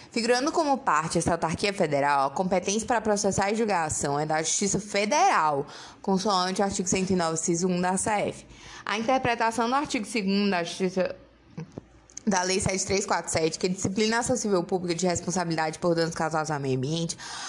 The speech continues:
ao consumidor, a bens e valores artístico, de, de valor artístico, estético, histórico, turístico e paisagístico, devem ser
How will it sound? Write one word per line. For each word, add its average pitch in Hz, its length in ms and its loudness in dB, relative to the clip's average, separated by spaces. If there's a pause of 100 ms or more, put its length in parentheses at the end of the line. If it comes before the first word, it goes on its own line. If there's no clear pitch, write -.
ao 185 140 0
consumidor, 202 580 2
a 170 100 2
bens 190 300 0
e 220 40 0
valores 185 420 2
artístico, 185 640 -2 (180)
de, 175 300 -6
de 170 160 -2
valor 175 240 2
artístico, 196 480 -2
estético, 185 420 0
histórico, 170 680 -2
turístico 165 480 -4
e - 20 -8
paisagístico, 160 720 0 (420)
devem 214 380 2
ser 208 480 0